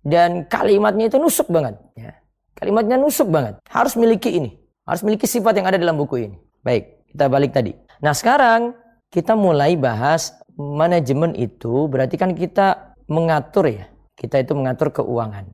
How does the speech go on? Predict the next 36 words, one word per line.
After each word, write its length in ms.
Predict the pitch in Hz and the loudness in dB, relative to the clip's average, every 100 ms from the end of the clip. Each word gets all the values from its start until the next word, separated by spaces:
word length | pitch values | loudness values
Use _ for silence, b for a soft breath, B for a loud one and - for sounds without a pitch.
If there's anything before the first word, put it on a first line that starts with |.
| _ | _
Coba 240 | - 156 | 0 2
lihat 320 | 175 196 208 - | 4 4 2 2
prinsip 400 | 226 226 269 233 | 2 2 0 0
mengelola 320 | 202 190 180 | 2 2 2
keuangan 400 | 170 170 156 151 | 2 4 4 2
dulu 320 | 147 185 175 | 4 6 4
dengan 240 | 143 143 | 2 0
baik. 320 | 131 127 156 - | 2 2 2 0
Ini 160 | 160 | -4
prinsip-prinsipnya. 800 | - 143 139 110 117 113 95 104 | 0 0 0 -2 -2 -2 -4 -2
Ini 120 | 127 143 | -2 -2
saya 160 | 160 | 0
ambil 200 | 151 165 | 0 2
dari 200 | 139 135 | 2 2
buku 240 | 123 113 156 | 0 0 0
Syekh 240 | 151 120 | 0 0
Doktor 400 | 120 - 127 127 - | -2 -2 -4 -4 -2
Labib 320 | 117 120 123 | -2 0 0
Najib 320 | 127 117 160 | -2 0 0
ya. 160 | - 104 - _ _ - | -2 -12 -14 _ _ -2
Beliau 160 | 127 | -2
punya 160 | 123 120 | 0 -2
buku, 320 | 113 147 143 | -2 0 0
salah 160 | 127 120 | 0 -2
satu 160 | 120 | -2
buku 160 | 117 156 | 2 0
tentang 560 | 131 131 120 117 110 - - - | 2 0 0 0 -4 -10 -16 -8
mengelola 320 | 123 120 120 | -4 -2 -2
keuangan 400 | 123 110 131 147 | -2 0 0 0
ini. 240 | 110 113 - _ | -2 -4 -12 _
Beliau, 160 | 117 113 | -12 -6
beliau 200 | 117 123 | -2 0
ulama 240 | 117 117 | 0 -2
fikih 400 | 104 135 - 135 - 135 | -4 -4 -2 -4 -6 -16
gitu 160 | 104 | -14
ya. 80 | - | -14